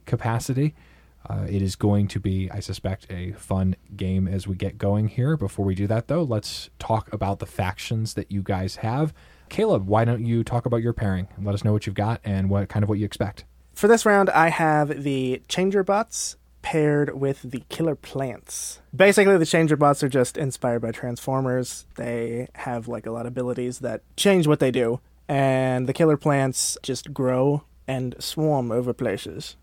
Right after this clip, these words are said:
Speaker 1: All right, now, Lucas, you have a pairing that I don't know if I've seen before, but you got one faction that's definitely an old classic,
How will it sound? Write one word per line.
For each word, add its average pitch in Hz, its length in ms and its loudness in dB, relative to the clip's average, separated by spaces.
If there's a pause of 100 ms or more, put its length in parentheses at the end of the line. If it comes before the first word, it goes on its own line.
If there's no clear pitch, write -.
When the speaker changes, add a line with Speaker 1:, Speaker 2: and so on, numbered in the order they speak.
(140)
Speaker 1:
All 101 120 -6
right, 120 260 0
now, 107 160 -2
Lucas, 127 600 -4
you 120 320 -2
have 120 520 0 (460)
a - 60 -4
pairing 247 360 0
that 165 100 2
I 110 60 0
don't 151 280 0
know 208 160 0
if 202 100 -2
I've 147 140 -4
seen 170 260 0
before, 120 400 2
but 117 120 2
you 110 100 2
got 107 180 2
one 139 300 4
faction 160 420 0
that's 110 220 -4
definitely 135 800 0 (280)
an 104 280 -4 (400)
old 127 260 4
classic, 127 560 -2